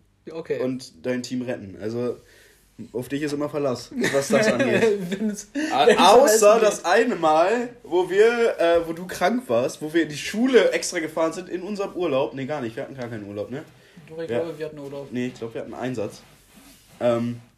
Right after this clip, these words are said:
Speaker 1: Ah ja, stimmt, wir hatten einen Einsatz.
Speaker 2: wir hatten einen Einsatz und du hattest, du warst krankgeschrieben, ich hatte frei. Und, äh,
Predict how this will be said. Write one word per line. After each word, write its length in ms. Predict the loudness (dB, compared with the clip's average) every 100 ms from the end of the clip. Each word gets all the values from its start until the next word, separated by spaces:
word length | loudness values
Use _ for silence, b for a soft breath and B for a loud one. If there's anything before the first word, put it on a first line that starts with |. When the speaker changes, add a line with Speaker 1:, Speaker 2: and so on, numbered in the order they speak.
| _
Speaker 1:
Ah 80 | -8
ja, 100 | -8
stimmt, 200 | -8 -14
wir 80 | -16
hatten 100 | -14
einen 100 | -14
Einsatz. 160 | -12 -6
Speaker 2:
wir 80 | -6
hatten 160 | -6
einen 80 | -6
Einsatz 300 | -4 -4 -4
und 220 | -8 -12 -10
du 140 | -4
hattest, 340 | -4 -4 -10 -6
du 80 |
warst 220 | -4 -4 -4
krankgeschrieben, 600 | -8 -8 -10 -10 -10 -10
ich 120 | -6
hatte 180 | -6 -6
frei. 400 | -6 -4 -4 -6 B B B B -20 -20 _ -6
Und, 420 | -6 -6 -10 -4
äh, 420 | 0 4 4 2